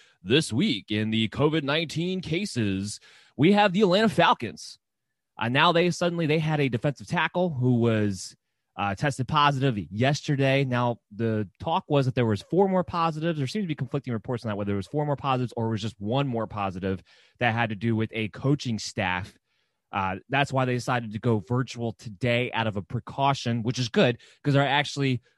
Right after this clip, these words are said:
one of the few teams so far that have had positive tests that have actually been a proactive approach after the fact and not trying to see what they can get away with, see what they can push the envelope with. They just shut it down. The hope is that they will not have any more positives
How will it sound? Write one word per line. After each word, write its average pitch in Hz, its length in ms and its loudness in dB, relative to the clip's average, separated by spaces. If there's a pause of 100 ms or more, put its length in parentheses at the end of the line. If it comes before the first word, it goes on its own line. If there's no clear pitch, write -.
one 165 100 6
of 285 80 4
the 247 40 -2
few 202 160 0
teams 190 280 -2
so 156 160 2
far 165 200 4
that 135 100 2
have 113 100 -4
had 165 320 -2
positive 139 420 0
tests 143 280 -2
that 127 40 -2
have 110 80 -4
actually 131 320 -2
been 123 240 -2
a 107 180 -4 (240)
proactive 143 500 0
approach 127 380 -2 (320)
after 143 300 0
the 117 80 -2
fact 113 300 0
and 113 100 -4
not 117 260 0
trying 117 280 -4
to 110 200 -4
see 120 240 -8
what 107 140 -4
they 117 100 -4
can 104 200 -6
get 110 120 0
away 107 300 0
with, 104 240 -2
see 117 140 -6
what 101 180 -4
they 113 80 -4
can 104 160 -8
push 117 200 -6
the 90 80 -8
envelope 98 440 -2
with. 104 140 -4
They 98 100 -6
just 98 220 -8
shut 113 160 -2
it 110 100 -6
down. 110 260 0 (260)
The 117 100 2
hope 139 280 4
is 117 280 -2
that 117 180 0
they 120 140 -4
will 113 120 -4
not 117 280 0
have 123 260 -2
any 123 180 0
more 117 220 0
positives 110 720 -4